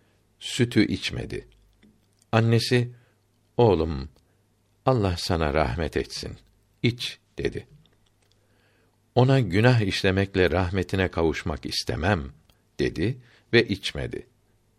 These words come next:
Bişr-i Hafiye, kuddise sirruh, "Ne yiyip nereden geçiniyorsun?" dediklerinde,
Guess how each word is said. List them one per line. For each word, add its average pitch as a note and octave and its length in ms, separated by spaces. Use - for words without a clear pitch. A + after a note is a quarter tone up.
Bişr-i B2 320
Hafiye, D#2 720
kuddise E2+ 500
sirruh, D#2 460
"Ne A#2+ 140
yiyip G2+ 480
nereden F#2+ 540
geçiniyorsun?" C#2+ 760
dediklerinde, F#2+ 760